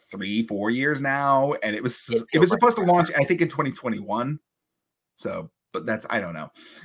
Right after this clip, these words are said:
Speaker 1: Um, yeah, no, so the Simpsons area is gonna need to be completely rethemed, and people are already throwing out their theories, but the most common one I keep seeing, and I, I kinda love it, I kinda hate it,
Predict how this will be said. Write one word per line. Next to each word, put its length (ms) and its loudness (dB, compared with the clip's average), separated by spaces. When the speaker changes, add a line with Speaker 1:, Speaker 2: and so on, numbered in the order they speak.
Speaker 1:
Um, 560 2
yeah, 260 4
no, 180 4
so 400 4
the 240 4
Simpsons 540 -2
area 240 0
is 100 -4
gonna 180 0
need 160 2
to 60 0
be 100 -2
completely 400 -4
rethemed, 640 -4
and 320 -2
people 220 0
are 180 -2
already 260 4
throwing 320 0
out 120 0
their 100 -2
theories, 500 -6
but 260 2
the 100 0
most 220 -2
common 380 -6
one 260 -2
I 40 -10
keep 240 -10
seeing, 420 -8
and 160 -6
I, 260 0
I 120 0
kinda 360 -2
love 240 4
it, 180 -2
I 60 -8
kinda 300 -2
hate 240 0
it, 180 -6